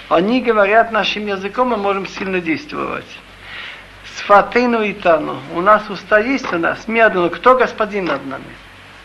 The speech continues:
Они не по-, не хотят подумать, что есть господин над ними, что Бог выше их. Что говорит Всевышний? "Мишо даниим". От грабежа бедняков.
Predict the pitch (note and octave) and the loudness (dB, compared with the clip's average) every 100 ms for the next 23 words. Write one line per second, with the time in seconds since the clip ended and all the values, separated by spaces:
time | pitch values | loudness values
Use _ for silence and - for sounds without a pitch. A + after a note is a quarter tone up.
0 | - - - - - - F3 G3+ B3+ C4 | -20 -20 -18 -18 -18 2 4 4 2 2
1 | B3 A#3+ A3+ E3+ G3+ G3+ G#3 G#3 G#3+ G#3 | 0 0 2 2 0 -4 -2 0 -2 2
2 | C4 C4 G#3+ F3+ E3+ D#3 - F#3+ G#3 F#3 | 2 2 -2 -2 -2 -4 -4 -4 -4 -4
3 | F#3 - F#3 F3+ F3 D#3 D3+ D#3 D3+ F#3+ | -4 -2 -4 -2 0 0 0 -4 -2 0
4 | G3+ - D#3+ - - C#3+ - - - - | 2 0 -4 -6 -8 -12 -16 -18 -20 -18
5 | - - - - - - - - A#3+ B3+ | -18 -18 -18 -16 -16 -12 -12 4 4 6
6 | A#3+ A#3 A#3 - - G3 D#3+ C3 - - | 4 2 0 -8 -6 -6 -4 -8 -12 -18
7 | - - - - - D3+ E3+ F3 - - | -20 -20 -20 -20 -10 -6 -2 0 2 4
8 | A#3 A3+ G#3+ G3+ F#3 E3 A#2+ A2+ - - | 4 4 0 0 -4 -4 -6 -12 -20 -20
9 | - - - - D#3 D#3 F3 F3+ F3+ E3 | -20 -20 -16 -6 -4 -2 0 2 2 0
10 | G3+ G#3 F#3 E3 E3+ - - - | 0 0 -2 -4 -4 -4 -6 -6